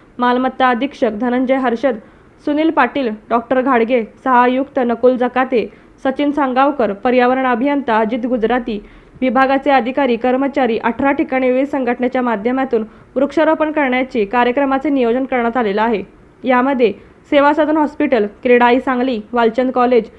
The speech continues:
निर्धार फाउंडेशन इत्यादी संघटनेच्या पदाधिकारी, विद्यार्थ्यांनी यामध्ये सहभाग नोंदवलेला आहे. यामध्ये प्रमोद चौगुले, आर्किटेक्चर इंजिनियर, जयराज सगरे,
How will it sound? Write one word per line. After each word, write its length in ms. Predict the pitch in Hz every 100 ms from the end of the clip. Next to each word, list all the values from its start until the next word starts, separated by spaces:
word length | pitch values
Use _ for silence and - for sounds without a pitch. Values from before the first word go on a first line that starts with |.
| - -
निर्धार 360 | 254 277 262 320
फाउंडेशन 440 | 311 285 262 277
इत्यादी 360 | 285 285 240 269
संघटनेच्या 520 | 277 254 240 247 247
पदाधिकारी, 640 | 254 226 240 262 269 240 214
विद्यार्थ्यांनी 580 | 214 208 254 277 269
यामध्ये 380 | 269 247 240 247
सहभाग 360 | 262 254 214 233
नोंदवलेला 560 | 262 233 208 208 220
आहे. 440 | 240 262 - - - - - - - - _ - - - - - -
यामध्ये 340 | 277 320 311
प्रमोद 340 | 320 294 262 294
चौगुले, 500 | 294 262 240 277 214 - -
आर्किटेक्चर 600 | 240 247 262 294 294 277
इंजिनियर, 460 | 269 240 269 262 202 - - - 226
जयराज 320 | 254 247 262
सगरे, 320 | 269 240 254